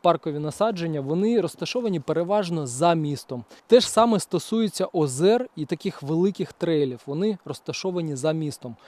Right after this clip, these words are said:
У той час, як в місті Отава, тут, е, з тисяча дев'ятсот п'ятдесятого року влада започаткувала таке велике будівництво, яке називається Green Belt. Це така велика зона тут, в Отаві,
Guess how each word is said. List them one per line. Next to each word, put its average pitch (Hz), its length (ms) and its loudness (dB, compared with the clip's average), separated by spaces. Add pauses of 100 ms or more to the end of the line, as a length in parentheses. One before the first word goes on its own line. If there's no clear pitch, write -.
(280)
У 160 80 0
той 226 220 2
час, 202 460 -2
як 160 280 -2
в 151 420 -2
місті 165 600 -4 (300)
Отава, 214 480 2 (560)
тут, 247 260 4 (220)
е, 151 280 0
з 120 80 -10
тисяча 190 460 -4
дев'ятсот 165 480 0
п'ятдесятого 165 880 -2
року 175 360 -2 (960)
влада 190 400 2
започаткувала 175 920 2
таке 180 340 2
велике 175 320 0
будівництво, 170 840 0
яке 160 220 0
називається 185 680 2
Green 165 500 0
Belt. 147 380 2
Це 214 180 4
така 185 260 2
велика 170 400 4
зона 165 420 0
тут, 151 320 -4
в 131 60 -8
Отаві, 165 440 0